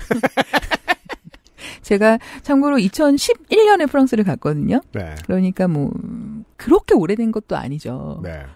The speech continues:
Speaker 2: 근데 이번에는
Speaker 1: 음.
Speaker 2: 이제 주소를 옮겨야 돼서
Speaker 1: 음.
Speaker 2: 이제 사이트를 가봤더니
Speaker 1: 음.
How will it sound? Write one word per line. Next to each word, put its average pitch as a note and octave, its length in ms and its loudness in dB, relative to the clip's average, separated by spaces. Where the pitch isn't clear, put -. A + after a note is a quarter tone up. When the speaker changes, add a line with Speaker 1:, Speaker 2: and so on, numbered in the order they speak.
Speaker 2:
근데 A3 260 -4
이번에는 G3 760 2
Speaker 1:
음. E2+ 140 -10
Speaker 2:
이제 C#3+ 100 -4
주소를 F#3 400 0
옮겨야 F#3 500 4
돼서 G3 360 2
Speaker 1:
음. - 60 -12
Speaker 2:
이제 - 160 -4
사이트를 F4 460 0
가봤더니 D3+ 640 0
Speaker 1:
음. E2 200 -12